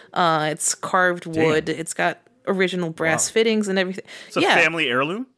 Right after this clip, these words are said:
Speaker 1: And, like, and
Speaker 2: Mm.
Speaker 1: I didn't, like, it's so, it's, it's rare, it's valuable, it's beautiful.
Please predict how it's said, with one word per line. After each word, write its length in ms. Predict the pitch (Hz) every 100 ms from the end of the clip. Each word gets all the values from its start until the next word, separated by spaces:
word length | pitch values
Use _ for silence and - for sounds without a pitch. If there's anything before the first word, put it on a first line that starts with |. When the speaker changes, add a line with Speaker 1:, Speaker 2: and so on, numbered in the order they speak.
| _ _ _ _
Speaker 1:
And, 260 | 254 254 254
like, 280 | 254 254 - -
and 160 | 269
Speaker 2:
Mm. 40 | -
Speaker 1:
I 120 | 269
didn't, 300 | 330 320 240
like, 100 | 269
it's 160 | 262 269
so, 360 | - 277 277 254
it's, 320 | 214 - - -
it's 260 | 208 -
rare, 480 | 175 180 214 262 269
it's 160 | 233 -
valuable, 680 | 190 202 233 240 233 240
it's 160 | 220 -
beautiful. 680 | 185 190 233 240 247 233 226